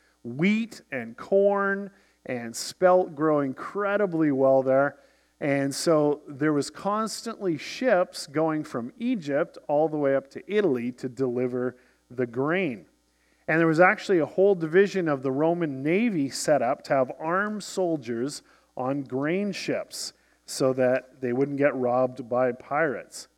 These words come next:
Now, the route that the ships have to take is interesting because of the way the winds blow. You couldn't just go straight from Egypt over to Italy. You had to go up past Israel, the exact route they were going.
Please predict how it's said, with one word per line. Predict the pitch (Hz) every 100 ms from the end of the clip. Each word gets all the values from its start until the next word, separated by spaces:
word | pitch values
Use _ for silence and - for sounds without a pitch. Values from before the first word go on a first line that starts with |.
| _ _ _ _ _
Now, | 160 180 180
the | 175 139
route | 131 170 311 339 -
that | 170
the | 151
ships | - 156 147 - -
have | 143 131
to | -
take | 127 131 123 131
is | 139
interesting | 185 214 - - 135 117 120
because | 131 135 131
of |
the | 131
way | 127 127
the | 135
winds | 143 214 233 156
blow. | 135 120 76 - _ _ -
You | 127
couldn't | - 214 196
just | 156 147
go | - 170
straight | - - - 185 -
from | 170 180
Egypt | 160 139 156 160 - _ _ _ -
over | 131 131
to | 139
Italy. | 170 185 120 80 - _ _ _ _ _ -
You | 135 135
had | - 175 190
to | -
go | 165 165 165
up | 160 147 180 -
past | - 165 180 175 160
Israel, | 147 139 160 170 170
the | 139
exact | 123 113 147 160 -
route | 151 160 156 160
they | 131 123
were | 127
going. | 123 135 190 143 87